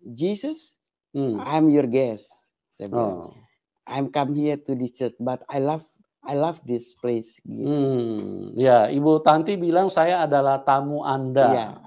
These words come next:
Speaker 2: ya.
Speaker 1: "I, I'm your guest, Lord,"
Speaker 2: Nah,
Speaker 1: saya bilang.
Speaker 2: ya, "Dan saya datang di sini, saya s-, menyukai tempat ini, ya.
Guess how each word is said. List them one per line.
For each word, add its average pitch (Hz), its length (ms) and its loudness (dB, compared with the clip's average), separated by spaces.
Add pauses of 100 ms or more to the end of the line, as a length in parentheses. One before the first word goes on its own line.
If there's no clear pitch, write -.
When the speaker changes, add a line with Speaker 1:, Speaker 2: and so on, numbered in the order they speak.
Speaker 2:
ya. 123 120 4 (120)
Speaker 1:
"I, 151 120 -2
I'm 160 80 2
your 143 200 4
guest, 135 400 0
Lord," 120 160 -4
Speaker 2:
Nah, 101 160 -6
Speaker 1:
saya 113 140 -6
bilang. 110 220 -14 (200)
Speaker 2:
ya, 110 400 -2
"Dan 110 240 -4
saya 143 320 4
datang 143 160 -2
di 131 80 -6
sini, 175 720 -2 (240)
saya 156 320 2
s-, - 160 -8
menyukai 170 560 4
tempat 151 400 2
ini, 98 400 -4 (180)
ya. 123 380 0